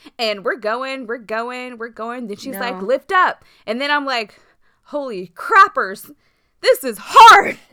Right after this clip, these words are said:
Speaker 1: <laughs> I'm like, "What the heck?" Sweating like I've never sweated before. I'm like, "What is really going on?" Like, I'm literally just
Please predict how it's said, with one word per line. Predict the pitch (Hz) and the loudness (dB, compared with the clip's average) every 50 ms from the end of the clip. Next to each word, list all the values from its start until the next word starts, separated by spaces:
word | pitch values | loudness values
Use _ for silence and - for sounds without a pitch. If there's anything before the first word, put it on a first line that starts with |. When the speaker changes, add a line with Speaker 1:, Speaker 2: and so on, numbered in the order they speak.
| _ _ _ - - - - | _ _ _ -20 -8 -4 -4
Speaker 1:
<laughs> | 605 - - 523 - - _ _ _ - - - | -4 -4 -4 -8 -10 -10 _ _ _ -10 -2 2
I'm | 349 415 370 | 2 2 2
like, | 311 302 - - - 359 262 226 - _ - - - 339 - - | 0 -2 -4 -6 -8 -10 -10 -10 -14 _ -20 -20 -20 -20 -8 -2
"What | 330 370 392 392 - - - | 0 2 2 0 0 -4 -10
the | 262 233 320 370 381 349 - _ - | -6 -2 0 0 0 0 -2 _ -4
heck?" | 381 370 302 - - - | -2 -2 -2 -4 -8 -20
Sweating | - - 240 247 311 330 349 359 381 381 403 - - | -20 -12 -6 -2 -2 -2 -2 -4 -6 -10 -10 -10 -6
like | 262 285 285 294 294 | -4 -2 -2 -2 -2
I've | 294 311 240 | -4 -6 -6
never | 247 220 226 233 240 247 269 | -6 -6 -6 -4 -6 -8 -10
sweated | - - - 180 185 202 226 247 240 | -12 -14 -12 -10 -8 -8 -6 -8 -8
before. | 262 269 - - 277 269 269 269 269 269 277 _ _ - - - - - - | -10 -12 -12 -10 -10 -8 -8 -8 -8 -10 -12 _ _ -20 -20 -20 -20 -10 -4
I'm | - 226 247 262 | -2 -2 -2 -4
like, | 262 254 240 233 220 | -6 -10 -10 -12 -12
"What | 196 190 185 196 214 233 262 285 - - | -14 -14 -10 -8 -6 -6 -6 -8 -10 -10
is | 226 208 196 | -10 -10 -10
really | 208 185 180 170 165 196 233 254 262 233 | -12 -16 -16 -14 -10 -10 -8 -8 -8 -10
going | 233 233 226 220 214 | -10 -10 -10 -10 -10
on?" | 233 247 208 160 170 | -10 -10 -10 -10 -12
Like, | 180 175 - - | -12 -14 -10 -8
I'm | - 214 208 208 | -8 -6 -6 -8
literally | 202 220 285 392 381 370 359 285 | -10 -12 -12 -12 -12 -14 -14 -16
just | 320 320 - | -16 -18 -20